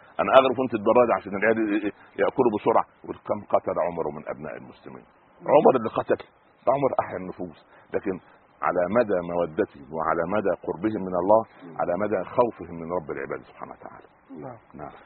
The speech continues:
Speaker 2: ال-، المودة أساس من الأسس الإسلامية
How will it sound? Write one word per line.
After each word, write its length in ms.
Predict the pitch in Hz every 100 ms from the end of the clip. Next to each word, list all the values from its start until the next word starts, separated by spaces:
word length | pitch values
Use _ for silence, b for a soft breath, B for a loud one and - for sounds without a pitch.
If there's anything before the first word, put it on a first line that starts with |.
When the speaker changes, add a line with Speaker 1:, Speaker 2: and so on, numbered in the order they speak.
| - 190
Speaker 2:
ال-، 320 | 180 185 196 214
المودة 640 | 190 190 226 170 202 202 _ _ _ _ -
أساس 560 | 165 208 175 - _
من 140 | 165 156
الأسس 440 | - 208 - 151 - _ _ b b b -
الإسلامية 800 | 165 185 - 180 180 190 165 139